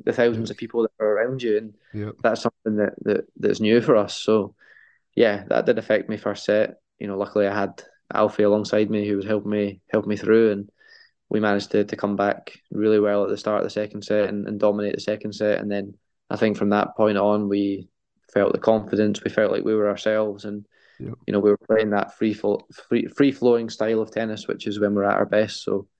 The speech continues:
Speaker 1: um, yeah, I think, uh, it got better as the match went on, which is always the position you wanna be in.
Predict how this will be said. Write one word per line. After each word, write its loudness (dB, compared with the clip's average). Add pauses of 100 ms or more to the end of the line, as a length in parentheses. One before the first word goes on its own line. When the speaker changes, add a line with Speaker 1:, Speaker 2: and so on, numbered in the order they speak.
(480)
Speaker 1:
um, 0 (240)
yeah, 2 (140)
I -8
think, -8
uh, 2 (720)
it -2
got 4
better 2
as -4
the -4
match -2
went 0
on, 0
which -8
is -4
always 0
the -6 (120)
position -4
you 0
wanna 2
be 2
in. 0